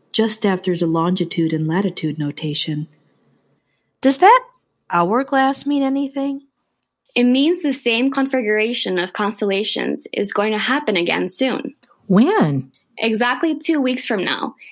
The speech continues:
Speaker 2: It won't be in exactly the same place as the first time due to the shifts in the Earth's rotation. It will take a little longer to find out where.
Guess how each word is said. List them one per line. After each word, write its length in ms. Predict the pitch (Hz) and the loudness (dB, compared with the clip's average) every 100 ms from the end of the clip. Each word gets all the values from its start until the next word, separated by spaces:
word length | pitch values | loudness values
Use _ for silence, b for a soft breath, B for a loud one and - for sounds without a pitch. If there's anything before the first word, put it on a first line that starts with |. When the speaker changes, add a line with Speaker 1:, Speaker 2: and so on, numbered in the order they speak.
| B | B
Speaker 2:
It 100 | 214 | -2
won't 260 | 214 247 269 | 0 0 0
be 140 | 294 | 2
in 100 | 294 | 2
exactly 440 | 262 202 202 214 240 | 0 0 -2 0 -2
the 120 | 190 | 0
same 340 | 190 202 185 | -2 -2 -2
place 440 | 185 247 208 180 - - | -2 -2 0 -2 -4 -4
as 180 | 196 | -4
the 140 | 196 - | -4 -4
first 260 | 240 277 - | -2 -2 -2
time 340 | 196 143 - B B _ | -2 -2 -4 B B _
due 140 | 226 226 | -2 0
to 100 | 269 | 0
the 120 | 214 | 0
shifts 380 | - 226 220 - | 0 -2 -2 -4
in 160 | 202 | -2
the 160 | 190 - | -2 -2
Earth's 200 | 190 196 | -2 0
rotation. 680 | 208 202 247 240 - - - B B | -2 -2 -2 -2 -4 -6 -10 B B
It 100 | - | -2
will 180 | 226 220 | 0 0
take 220 | 214 233 | -2 -2
a 40 | 196 | 0
little 340 | 208 262 277 | 0 0 0
longer 360 | 233 233 214 180 | 0 -2 -2 -4
to 100 | 180 | -4
find 280 | - 180 185 | -4 -2 -2
out 200 | 175 - | -2 -2
where. 380 | 185 60 55 | -2 -2 -6